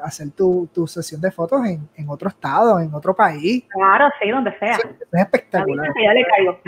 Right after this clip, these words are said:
Speaker 2: <laughs>
Speaker 1: Definitivo. Me encanta. Mira, sé que, sé que te caracterizas mucho, eh, por, por bloguear tus bodas. Eh,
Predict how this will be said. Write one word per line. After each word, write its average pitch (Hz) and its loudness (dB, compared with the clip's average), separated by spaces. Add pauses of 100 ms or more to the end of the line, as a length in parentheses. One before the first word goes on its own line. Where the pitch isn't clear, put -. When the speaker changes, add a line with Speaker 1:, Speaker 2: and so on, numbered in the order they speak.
(120)
Speaker 2:
<laughs> 370 4 (200)
Speaker 1:
Definitivo. 180 2 (380)
Me 220 4
encanta. 240 4
Mira, 220 6 (1120)
sé - -2
que, 330 0
sé - 0
que 277 -2
te 214 -2
caracterizas 196 -4
mucho, 202 -4
eh, 175 0
por, 180 -4 (540)
por 196 2
bloguear 185 2
tus 214 -6
bodas. 165 -2 (580)
Eh, 156 -6